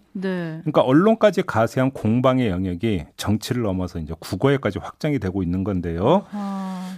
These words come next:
Speaker 2: 요거 좀 한번 좀 말씀을 드려보고 싶은 게 있는데 이 공방을 한마디로 정리하면 맞춤법 내로남불이라는 거 아니겠습니까?
Speaker 1: 네.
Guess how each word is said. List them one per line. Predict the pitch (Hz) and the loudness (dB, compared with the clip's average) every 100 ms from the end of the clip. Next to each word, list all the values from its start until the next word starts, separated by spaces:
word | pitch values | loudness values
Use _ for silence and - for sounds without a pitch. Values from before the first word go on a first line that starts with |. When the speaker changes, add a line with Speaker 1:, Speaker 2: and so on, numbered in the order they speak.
| - | -2
Speaker 2:
요거 | 135 175 | 2 4
좀 | 170 | 4
한번 | 190 185 180 | 4 4 2
좀 | 165 | 4
말씀을 | 107 117 - 170 | 4 2 2 -2
드려보고 | 127 131 135 131 | 0 0 0 -2
싶은 | - 127 | -4 -4
게 | 127 | 0
있는데 | 113 90 90 92 123 98 73 69 - _ - | 0 0 0 2 4 2 -2 -10 -18 _ -4
이 | 147 208 | 2 2
공방을 | 214 - 123 151 165 170 175 | 2 2 2 6 4 4 2
한마디로 | - 226 247 220 190 | 4 6 6 4 2
정리하면 | 139 104 98 85 90 85 69 - _ | 2 0 0 0 0 -2 -6 -14 _
맞춤법 | - 104 - - 185 185 147 101 | -2 -2 0 -2 0 0 2 2
내로남불이라는 | 110 147 170 147 135 127 104 98 | 4 4 4 2 2 0 0 0
거 | 87 | -2
아니겠습니까? | 82 80 80 - 76 - 80 | -2 -4 -8 -10 -14 -14 -14
Speaker 1:
네. | 202 185 165 | -10 -10 -10